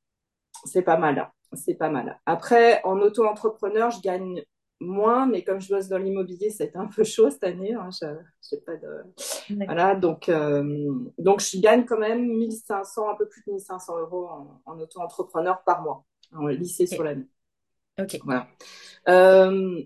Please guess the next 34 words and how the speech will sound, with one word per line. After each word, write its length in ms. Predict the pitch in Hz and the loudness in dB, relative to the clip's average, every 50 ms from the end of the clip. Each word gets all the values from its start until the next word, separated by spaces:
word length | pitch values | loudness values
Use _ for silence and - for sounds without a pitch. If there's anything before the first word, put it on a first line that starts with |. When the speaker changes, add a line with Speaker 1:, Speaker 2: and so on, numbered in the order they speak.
| - | -4
Speaker 1:
mon 180 | 175 190 208 208 | 0 0 0 4
ressenti, 920 | 220 226 220 220 - 254 226 214 220 - - - 247 269 294 311 320 294 - - 170 | 4 4 4 4 0 -4 -6 -6 -8 -10 -12 -8 -6 -6 -4 -4 -4 -6 -8 -8 -8
euh, 420 | 180 180 175 170 170 165 165 165 - - - - - - - - - - - - - - | -6 -6 -4 -6 -6 -6 -8 -8 -10 -10 -10 -10 -10 -10 -10 -10 -12 -12 -14 -14 -16 -18
mon 180 | - 170 180 175 | -16 -12 -8 0
ressenti, 800 | 175 196 208 - - 220 214 214 - - - 247 254 262 277 277 | 0 0 0 0 -2 -2 -2 -2 -4 -10 -6 -2 0 0 0 0
c'était, 640 | - - 196 180 180 - - 233 233 254 269 247 - - | -2 -2 -2 -2 -2 -2 -2 0 0 2 2 0 0 0
euh, 260 | 165 160 160 151 - - | 0 0 0 -2 -4 -6
en 100 | 165 - | -8 -6
fait, 280 | - 226 196 - - - | -4 -4 -4 -4 -4 -4
euh, 160 | 202 175 165 160 | -2 -2 -2 -2
moi, 160 | 175 190 214 | 0 0 0
je 120 | 214 220 | 0 0
me 80 | 185 165 | -4 -6
sentais, 520 | - - 180 175 170 - 208 208 202 190 | -6 -8 -10 -10 0 2 4 4 4 4
euh, 180 | 175 165 160 151 147 _ | 2 0 -2 -4 -2 _
pauvre. 360 | - 202 175 - - 139 147 _ _ _ _ _ _ _ _ _ _ _ _ _ | 4 4 4 4 -4 -18 -20 _ _ _ _ _ _ _ _ _ _ _ _ _
Speaker 2:
Mhm. 180 | 208 202 185 | -6 -6 -6
Speaker 1:
Euh, 560 | 185 180 175 170 170 165 160 147 151 156 160 185 | -4 -6 -6 -6 -6 -6 -4 -4 -4 -4 -6 -6
<laughs> 840 | 196 196 - - - - _ _ _ _ _ _ _ - - _ _ | -8 -10 -14 -16 -18 -20 _ _ _ _ _ _ _ -20 -20 _ _
je 100 | - - - _ _ _ _ _ _ _ _ | -20 -20 -20 _ _ _ _ _ _ _ _
trouvais 340 | - - 233 233 220 240 247 | -10 -6 -2 2 4 4 4
que 80 | 233 | 4
j'avais 220 | 226 202 185 180 185 | 4 4 4 4 4
jamais 240 | 180 208 214 233 226 | 4 2 2 2 2
assez, 560 | 220 202 208 - - 214 202 214 254 285 277 _ _ _ - | 0 -2 -4 -6 -8 -8 -6 -6 -8 -10 -12 _ _ _ -14
euh, 960 | 190 185 185 180 180 180 175 170 170 170 165 156 151 147 143 147 143 - - - - _ - | -12 -12 -10 -10 -10 -10 -10 -10 -8 -8 -8 -6 -6 -6 -6 -6 -6 -6 -8 -10 -14 _ -10
que, 80 | - 202 | -6 -4
euh, 480 | 196 196 185 185 175 165 160 160 165 | -2 0 0 0 0 0 0 0 -2
pff, 360 | 170 - - - - - - _ _ _ _ _ _ _ _ _ _ | -2 -6 -12 -16 -18 -20 -20 _ _ _ _ _ _ _ _ _ _
j'étais 200 | - - 214 220 | -2 2 2 4
toujours 200 | 220 240 262 247 | 4 4 0 2
dans 160 | 226 220 214 214 | 4 4 4 6
le 80 | 214 | 4
manque, 380 | 208 208 214 240 277 269 - | 4 4 4 2 2 -2 -8